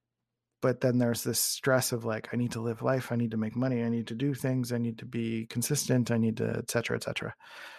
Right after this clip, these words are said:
And so that can be really stressful. The only I N T P seven that I can think of in real life is a friend of ours that shows up to our, our dance classes, or, or to,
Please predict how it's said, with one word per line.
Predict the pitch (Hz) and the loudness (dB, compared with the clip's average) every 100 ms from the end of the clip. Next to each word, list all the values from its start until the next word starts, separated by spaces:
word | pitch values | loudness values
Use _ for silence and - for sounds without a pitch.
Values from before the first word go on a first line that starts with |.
| - _ - | -20 _ 2
And | 131 | 6
so | - 123 117 113 - _ _ _ _ _ _ _ _ _ - 131 | 8 8 8 6 0 _ _ _ _ _ _ _ _ _ -4 0
that | 127 | 4
can | 143 | 4
be | 123 | 4
really | 123 123 | 4 2
stressful. | - 127 120 - 110 113 _ - - 123 | 2 2 2 0 -2 -2 _ -18 -8 0
The | 139 | 4
only | 170 | 4
I | 147 143 | 4 4
N | |
T | 135 135 | 4 -2
P | 127 | -2
seven | - 127 117 | 2 4 4
that | 117 | 4
I | 113 | 2
can | 110 110 | 0 0
think | 117 110 | 0 0
of | 110 107 104 - _ _ _ _ _ _ - | 2 0 -2 -12 _ _ _ _ _ _ 2
in | 135 123 120 113 120 | 4 6 6 4 8
real | 147 | 10
life | 135 110 107 - - | 10 8 4 -4 -6
is | 143 123 117 - | 0 2 2 -2
a | |
friend | - 127 123 | -2 2 2
of | 117 | 4
ours | 110 110 110 | 4 2 0
that | - 110 - _ _ _ - | 0 0 -2 _ _ _ -10
shows | - 117 113 | 0 2 4
up | 110 | 2
to | - 117 | 0 0
our, | 113 113 113 - _ _ - | 2 2 0 -4 _ _ -6
our | 123 | -4
dance | 120 123 120 | 2 2 2
classes, | - 110 - 117 107 - - - - _ - | 2 0 2 -2 -2 -6 -16 -20 -20 _ -4
or, | 120 117 | 2 2
or | - 123 120 110 - | 4 4 4 2 -2
to, | - 117 | 2 2